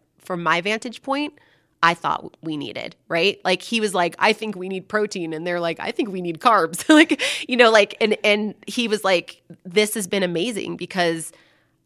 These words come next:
I would have kept going down the same trajectory that I was thinking we were being successful, and we were."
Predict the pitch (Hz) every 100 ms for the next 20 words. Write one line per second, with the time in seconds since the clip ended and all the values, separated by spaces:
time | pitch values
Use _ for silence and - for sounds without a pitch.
0 | _ _ - 185 202 190 - 175 - 170
1 | 170 156 156 151 160 156 160 147 147 170
2 | 170 160 160 156 156 185 - - 180 180
3 | 165 156 175 170 165 160 160 - 151 -
4 | 165 - 180 180 156 160 180 -